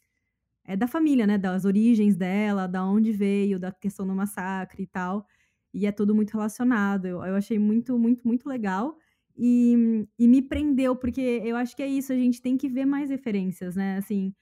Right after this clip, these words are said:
é, até como a Babi falou, de, de ter mais, é,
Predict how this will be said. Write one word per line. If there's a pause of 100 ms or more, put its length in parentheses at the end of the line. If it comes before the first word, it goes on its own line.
(320)
é, (600)
até
como
a
Babi
falou,
de,
de
ter
mais,
é,